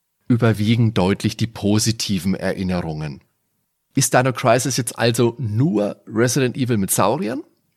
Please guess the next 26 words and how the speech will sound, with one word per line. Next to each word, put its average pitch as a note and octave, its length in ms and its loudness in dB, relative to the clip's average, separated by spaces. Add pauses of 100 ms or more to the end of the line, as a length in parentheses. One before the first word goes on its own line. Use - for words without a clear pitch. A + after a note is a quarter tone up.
(580)
Also, B2+ 180 2
i-, - 240 -10
ich C#3 160 -6
muss D3 180 4
schon A2+ 140 2
zugeben, B2 400 -2
dass G#2+ 160 0
ich A2+ 120 -2
zumindest A2+ 440 2
mal F#2+ 100 0
kurz - 280 -2
gezuckt - 420 -4
habe, A#2+ 340 2
als - 140 -2
der - 100 -2
T-Rex A#2 560 0
in G2+ 380 -2 (420)
Dino F#2+ 200 2
Crisis G2 340 -2
eins A2+ 300 -2
plötzlich G#2+ 340 0
durch G2+ 200 -2
die G2 200 0
Scheibe G#2+ 400 2
bricht, A#2 360 -2
aber G2 280 0